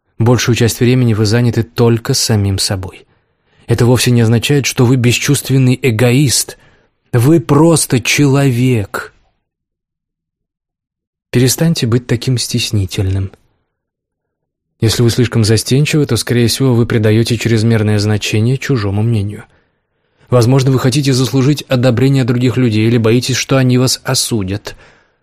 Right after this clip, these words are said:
Важно научиться избавляться от этого. Упражнение три. Избавление от застенчивости. Запишите все, за что вас могут осудить, по вашему мнению. Может быть, за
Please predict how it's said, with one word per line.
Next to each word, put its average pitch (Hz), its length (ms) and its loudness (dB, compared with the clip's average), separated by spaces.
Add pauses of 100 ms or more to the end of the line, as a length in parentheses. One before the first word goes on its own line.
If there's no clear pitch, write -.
(360)
Важно 123 440 0
научиться 139 640 -2 (100)
избавляться 120 840 0
от - 280 -6
этого. - 400 -6 (1300)
Упражнение 151 600 2
три. 123 280 -2 (220)
Избавление 113 720 2 (320)
от 107 140 -2
застенчивости. - 880 -2 (1120)
Запишите 117 760 -2
все, 120 260 -2
за 107 160 0
что - 160 -6
вас 107 160 -4
могут 113 340 -2
осудить, 104 640 -4 (140)
по 117 80 0
вашему 110 340 0
мнению. 104 380 -2 (920)
Может 117 240 2
быть, 113 160 0
за 104 320 0